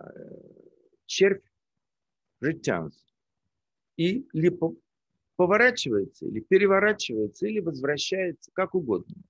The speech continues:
И это был, замечу, юмористический журнал. На свое несчастье, как выяснилось потом, что на свое несчастье, в этом журнале он публиковал одновременно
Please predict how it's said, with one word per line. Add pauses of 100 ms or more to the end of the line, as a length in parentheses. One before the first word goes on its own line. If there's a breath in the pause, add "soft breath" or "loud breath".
(540)
И
это
был, (200)
замечу,
юмористический
журнал. (2750)
На
свое
несчастье,
как
выяснилось
потом,
что
на
свое
несчастье, (640)
в
этом
журнале (160)
он
публиковал
одновременно